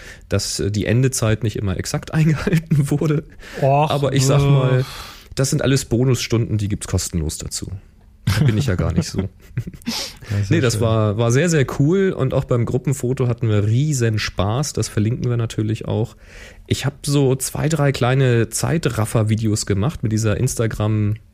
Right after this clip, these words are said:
Speaker 1: äh, Zeitraffer, mit dieser Ultra-
Speaker 2: Hyperlapse.
Speaker 1: Hyperlapse, genau. Und da wollte ich mal gucken. Die sind irgendwie ganz nett geworden. Vielleicht krieg ich die noch zusammengeschnitten. Ich weiß nicht, ob das jetzt bis zum Donnerstag klappt. Ansonsten wahrscheinlich am Wochenende.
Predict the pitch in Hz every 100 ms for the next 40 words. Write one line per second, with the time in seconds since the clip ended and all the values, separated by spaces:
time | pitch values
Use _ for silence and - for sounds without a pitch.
0 | - - - - - - 101 95 - 127
1 | 135 101 - 101 95 98 87 87 123 160
2 | 123 98 92 95 110 95 98 95 110 139
3 | 101 92 - - 90 95 156 - - -
4 | - - - - 110 104 107 107 147 147
5 | 135 - 170 123 98 92 98 110 110 104
6 | 120 131 120 127 117 117 123 - 170 147
7 | 143 156 156 156 - 120 - 120 135 117
8 | 120 - 107 107 131 120 - - 123 123
9 | 120 113 - 110 - - 110 104 104 -
10 | 104 95 107 104 107 - - 101 - 98
11 | 98 98 - 98 - 98 101 92 90 101
12 | 92 95